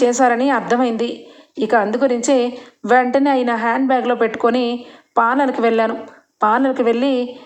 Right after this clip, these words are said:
ఇక అక్కడే చాలాసేపు టైమ్ స్పెండ్ చేసి బ్యాగ్ని వదిలేసి వచ్చాను. ఆ తర్వాత ఇక కొంచెం సేపు అయినాక, పోలీసులు అయినాక బయటకు తీసుకొని ఇక్కడికి వచ్చాను.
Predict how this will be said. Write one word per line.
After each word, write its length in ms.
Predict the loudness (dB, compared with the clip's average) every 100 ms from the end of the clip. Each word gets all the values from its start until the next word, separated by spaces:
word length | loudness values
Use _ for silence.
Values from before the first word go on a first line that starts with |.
| -4
ఇక 140 | 0 2
అక్కడే 400 | 2 2 2 2
చాలాసేపు 640 | 2 0 0 0 0 0
టైమ్ 300 | 2 2 0
స్పెండ్ 320 | 0 -2 0 0
చేసి 420 | 0 0 -2 -6 -14 -20 -4
బ్యాగ్ని 440 | 0 2 2 0 0
వదిలేసి 460 | 0 0 0 2
వచ్చాను. 440 | 0 0 -2 -2 -6 -14 -20 -12 -2
ఆ 120 | 0
తర్వాత 720 | 2 2 4 2 2 2 2 -4 -12 -20 0
ఇక 400 | 2 4 2 0 -6 -14 _ -2
కొంచెం 300 | 0 0 0
సేపు 300 | 2 2 2
అయినాక, 580 | 0 0 2 2 0 -6 -16 _ 4
పోలీసులు 400 | 4 4 2 0
అయినాక 400 | 2 0 2 2
బయటకు 420 | 2 2 0 -2
తీసుకొని 480 | -4 -4 -2 0 0
ఇక్కడికి 340 | -2 -2 0
వచ్చాను. 420 | -2 0 -2 -2